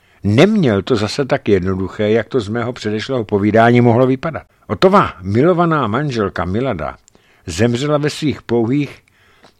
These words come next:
čtyřiceti dvou letech, když ještě předtím pohřbila dva syny ve věku nemluvňat. Nejstarší ze čtyř dcer Marie se později provdala za historika umění Karla Boromejského Mádla.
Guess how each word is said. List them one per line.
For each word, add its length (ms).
čtyřiceti 560
dvou 240
letech, 400
když 320
ještě 420
předtím 540
pohřbila 480
dva 180
syny 320
ve 120
věku 280
nemluvňat. 580
Nejstarší 640
ze 140
čtyř 380
dcer 320
Marie 440
se 160
později 420
provdala 440
za 120
historika 580
umění 600
Karla 340
Boromejského 800
Mádla. 580